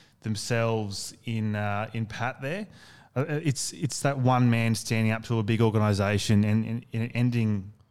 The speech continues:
in, uh, causing some actual change, you know, 'cause we know that deal comes to an end, end of next year.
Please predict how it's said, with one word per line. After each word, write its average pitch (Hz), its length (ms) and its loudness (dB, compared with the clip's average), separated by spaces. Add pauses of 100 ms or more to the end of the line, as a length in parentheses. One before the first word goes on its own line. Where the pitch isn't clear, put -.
(160)
in, 107 200 -4
uh, 101 160 -4
causing 107 400 -2
some 107 160 -2
actual 107 360 -2
change, 101 480 0
you 101 80 -4
know, 104 40 -2
'cause 101 160 -4
we 110 80 4
know 107 140 6
that 101 220 0
deal 104 240 2
comes 104 280 0
to 107 120 -2
an 101 80 0
end, 104 320 2
end 107 120 4
of 101 80 2
next 101 320 0
year. 170 260 2